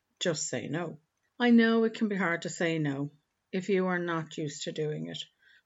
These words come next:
but with time, patience, and practice, you will eventually learn to say no when you need to. Learn to stop, take a breath before you answer, then ask for more time.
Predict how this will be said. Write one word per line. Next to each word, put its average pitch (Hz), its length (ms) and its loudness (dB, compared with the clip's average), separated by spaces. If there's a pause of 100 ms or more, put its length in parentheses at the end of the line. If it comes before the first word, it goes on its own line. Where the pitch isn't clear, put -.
(120)
but 226 120 4
with 240 280 6
time, 156 580 -2
patience, 147 480 -6
and 151 140 -4
practice, 147 560 -6
you 190 180 0
will 180 360 2
eventually 160 520 -2
learn 151 280 -2
to 156 100 -8
say 156 200 -4
no 147 320 -6 (280)
when 143 180 -6
you 147 80 -2
need 170 280 -2
to. - 200 -8 (840)
Learn 165 340 0
to 185 120 -4
stop, 156 400 -4 (320)
take - 240 -2
a 165 60 0
breath 151 340 -6 (320)
before 180 320 -4
you 165 160 -2
answer, 147 500 -10 (540)
then 208 220 0
ask 190 320 0
for 220 60 -2
more 214 200 0
time. 151 480 -6